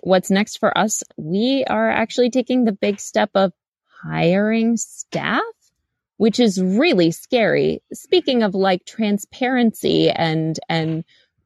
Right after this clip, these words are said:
and trust, i-, it's really scary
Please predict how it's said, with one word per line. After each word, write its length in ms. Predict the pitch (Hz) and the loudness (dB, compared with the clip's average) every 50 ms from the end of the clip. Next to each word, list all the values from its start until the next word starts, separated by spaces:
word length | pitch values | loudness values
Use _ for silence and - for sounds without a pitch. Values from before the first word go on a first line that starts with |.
| - | -2
and 400 | 165 165 165 165 165 165 165 - - - - - - - - - | 0 2 4 4 2 2 0 -2 -6 -10 -12 -14 -14 -14 -12 -12
trust, 640 | - - - - 240 233 226 220 - - - - - - - | -14 -14 -6 0 2 4 4 2 0 -4 -8 -6 -6 -6 -2
i-, 180 | - 139 - - - | 0 -2 -2 0 2
it's 320 | 170 185 180 - - - | 2 0 0 0 -2 0
really 320 | 196 240 403 311 202 180 | 2 4 4 4 4 4
scary 500 | 202 - - - 262 240 226 202 190 185 | 2 2 0 0 2 4 4 4 2 2